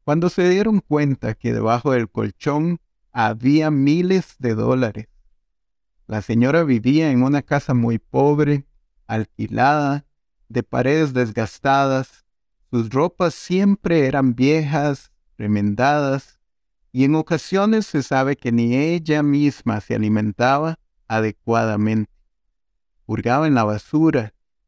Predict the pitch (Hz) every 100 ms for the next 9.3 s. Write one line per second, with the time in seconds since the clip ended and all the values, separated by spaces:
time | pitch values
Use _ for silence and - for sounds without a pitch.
0 | - 120 117 120 117 123 - 180 202 170
1 | - - 160 170 - 147 - - 160 185
2 | 196 196 _ _ _ - 117 113 120 151
3 | 160 151 120 120 117 117 - 110 - 104
4 | 98 _ _ _ _ _ _ _ _ _
5 | _ _ _ 113 - - 123 - 120 117
6 | 123 151 160 147 139 123 117 131 147 139
7 | 123 - _ _ _ _ - 131 110 117
8 | 147 - 175 156 123 127 - 123 123 -
9 | 165 208 190